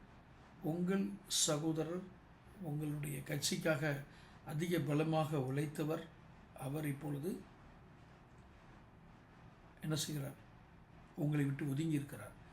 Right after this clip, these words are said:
தன் மகனுடைய, அஹ், உடல்நலம் ஆரோக்கியத்திற்காக மருத்துவமனையில் துணையாக இருந்தால் கூட, மருத்துவமனையிலோ வீட்டிலோ துணையாக இருந்தால் கூட, அவரை நீங்கள் புறக்கணிப்பது ஆகப்பெரிய ஆபத்தை நீங்கள் இழுத்து வைத்துள்ளீர்கள் என்று அர்த்தம்.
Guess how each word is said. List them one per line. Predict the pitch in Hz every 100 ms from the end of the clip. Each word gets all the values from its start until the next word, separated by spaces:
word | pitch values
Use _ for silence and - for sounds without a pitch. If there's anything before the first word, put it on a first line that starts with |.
| - - - - - -
தன் | 131 135 - - -
மகனுடைய, | - 165 160 156 143 - - - - -
அஹ், | 135 131 127 139 - - - - - - - -
உடல்நலம் | 156 147 147 175
ஆரோக்கியத்திற்காக | 156 156 151 147 143 143 151
மருத்துவமனையில் | 139 156 - 165 165 156 160 -
துணையாக | 143 151 139
இருந்தால் | 143 147 143 131
கூட, | 143 135
மருத்துவமனையிலோ | 110 104 127 131 151 180
வீட்டிலோ | 196 185 175 - - - -
துணையாக | 165 175 160
இருந்தால் | 147 151 143
கூட, | 147 139 - - - - -
அவரை | - 151 165
நீங்கள் | 151 151 147 127
புறக்கணிப்பது | 160 170 156 139 147 156 175 - - - -
ஆகப்பெரிய | 156 160 170 175 - 170 180 165
ஆபத்தை | 151 156 147 196 202 202
நீங்கள் | 156 147 147 147 - - 165
இழுத்து | 180 170
வைத்துள்ளீர்கள் | 139 151 131 113 123 139
என்று | 143 -
அர்த்தம். | - -